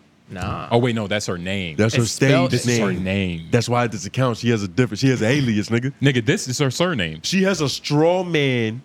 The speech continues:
Speaker 3: from when she fucks on film.
Speaker 2: Uh, N S F W, please, nigga. I'm trying to see this bitch smiling.
Speaker 3: What is N S F W?
Speaker 1: I got you, I got you.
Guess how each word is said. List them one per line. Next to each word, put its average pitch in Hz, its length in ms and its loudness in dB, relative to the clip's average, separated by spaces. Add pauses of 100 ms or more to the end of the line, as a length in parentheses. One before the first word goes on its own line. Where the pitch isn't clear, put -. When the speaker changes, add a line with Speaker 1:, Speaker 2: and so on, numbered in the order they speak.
Speaker 3:
from 127 160 4
when 131 100 4
she 127 140 -4
fucks 127 340 0
on 117 140 2
film. 123 320 -2 (320)
Speaker 2:
Uh, 120 320 2
N 135 160 0
S 123 280 -2
F 110 240 -2
W, 104 300 -2
please, 107 380 -4
nigga. 110 200 -6 (1300)
I'm 104 120 -12
trying 104 160 -8
to 98 60 -8
see 107 120 -6
this 101 160 -4
bitch 101 160 -4
smiling. 104 500 -4
Speaker 3:
What 143 140 2
is 139 100 -2
N 139 120 2
S 123 120 2
F 120 160 2
W? 131 60 2
Speaker 1:
I 127 80 2
got - 40 -8
you, 131 180 -8
I - 40 -10
got 131 200 -10
you. 131 80 -18